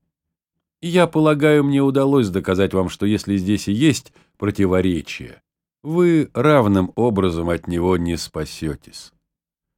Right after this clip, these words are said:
Лишь в этом смысле я делал свои сопоставления – и продолжаю на них настаивать. Вы возразите, что цель добродетели бесконечно выше цели любви.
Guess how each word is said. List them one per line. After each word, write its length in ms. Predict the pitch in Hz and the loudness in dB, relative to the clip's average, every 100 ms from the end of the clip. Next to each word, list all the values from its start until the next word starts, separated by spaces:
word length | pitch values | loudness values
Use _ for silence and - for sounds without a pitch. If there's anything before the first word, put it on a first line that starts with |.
| _ _ - | _ _ -6
Лишь 300 | 123 156 - | 2 2 4
в 80 | 180 | 2
этом 260 | 165 120 104 | 4 2 0
смысле 480 | 110 113 107 98 | 0 0 0 -2
я 200 | 95 95 | 0 0
делал 440 | 90 101 98 92 87 | 0 2 2 2 -2
свои 320 | - 90 90 | -2 -2 -2
сопоставления – 1160 | - 85 90 - - 87 92 117 104 90 82 - _ _ | -4 -6 -6 -8 -6 -4 0 0 0 0 -4 -8 _ _
и 140 | 117 110 | -2 0
продолжаю 680 | 107 101 98 92 95 92 87 | 0 2 2 2 0 0 0
на 100 | 87 | -4
них 220 | 82 - | -6 -6
настаивать. 920 | 85 - - 85 78 62 52 _ _ _ _ _ _ _ _ _ _ _ | -8 -8 -10 -6 -6 -8 -16 _ _ _ _ _ _ _ _ _ _ _
Вы 360 | 104 151 196 190 | -4 2 4 6
возразите, 680 | 185 160 170 160 175 170 151 | 4 4 4 4 2 0 -2
что 240 | - 151 | 0 -2
цель 240 | 143 160 | 0 -2
добродетели 680 | 135 135 127 131 143 135 127 | 0 2 2 2 0 0 -2
бесконечно 920 | 113 120 - 120 117 131 117 - 120 | 0 -2 -2 -2 0 0 -4 -4 -2
выше 400 | 117 147 131 95 | 0 0 -2 -4
цели 300 | 82 - 76 | -8 -8 -6
любви. 560 | 71 71 67 67 65 | -6 -10 -12 -14 -16